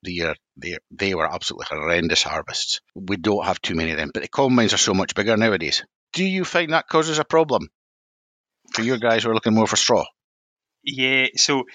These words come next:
Speaker 2: I'm just gonna pick up on, eh, eighty-five. I was born in nineteen eighty-eight, and I feel like I remember nineteen eighty-five really well with the impact it had on people and the,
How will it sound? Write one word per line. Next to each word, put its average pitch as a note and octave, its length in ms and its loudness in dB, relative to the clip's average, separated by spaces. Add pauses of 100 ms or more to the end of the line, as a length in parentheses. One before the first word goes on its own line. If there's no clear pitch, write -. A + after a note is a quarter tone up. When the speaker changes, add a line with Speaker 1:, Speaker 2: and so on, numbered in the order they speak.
(800)
Speaker 2:
I'm C#3 200 -2
just C#3 200 -2
gonna C3 220 0 (320)
pick D3+ 200 -4
up C#3 180 -6
on, B2 380 -4
eh, A#2+ 320 -6
eighty-five. C3 600 0
I C3+ 80 4
was C3+ 160 0
born B2+ 160 2
in B2 80 -2
nineteen B2 320 -4
eighty-eight, B2+ 580 -4
and C3 120 -4
I C3 40 -2
feel C3+ 240 0
like B2+ 180 -2
I C3 40 4
remember B2 380 2
nineteen A#2+ 340 -2
eighty-five A#2+ 520 -2
really A#2+ 140 -8
well A#2 300 -2
with A#2 180 -6 (100)
the A#2+ 160 0 (280)
impact C3+ 480 -2
it - 80 -4
had B2+ 220 0
on A#2 140 -6
people B2 420 -4
and A#2 260 -4
the, A2+ 220 -6